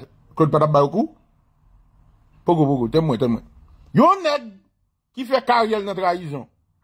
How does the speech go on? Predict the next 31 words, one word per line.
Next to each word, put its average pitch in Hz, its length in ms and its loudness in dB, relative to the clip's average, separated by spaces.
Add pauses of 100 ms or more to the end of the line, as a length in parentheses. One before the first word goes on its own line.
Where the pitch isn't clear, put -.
(440)
Li 226 160 6
trahi 269 380 2
Jovenel. 202 480 -4 (1700)
Ok? 160 160 4 (480)
Li 302 160 8
trahi 285 480 0
Guy 208 120 -8
Philippe. 220 440 -10 (1400)
Ok? 170 240 4 (720)
Kounye 311 240 4
a 269 80 2
rive 254 240 0
antre 226 240 0
nan 196 160 -8
C 180 160 -8
P 151 260 -8
A. 120 120 -12 (1400)
Antre 247 200 2
nan 240 180 0
krè 196 220 -4
la. 160 140 -6
Ki 254 160 -10
sa 233 80 2
panse 196 160 -2
l 175 80 -6
ta 170 80 -2
va 160 80 0
fè 151 140 -2
nan 135 100 -6
krè 131 160 -2
la? 117 100 -6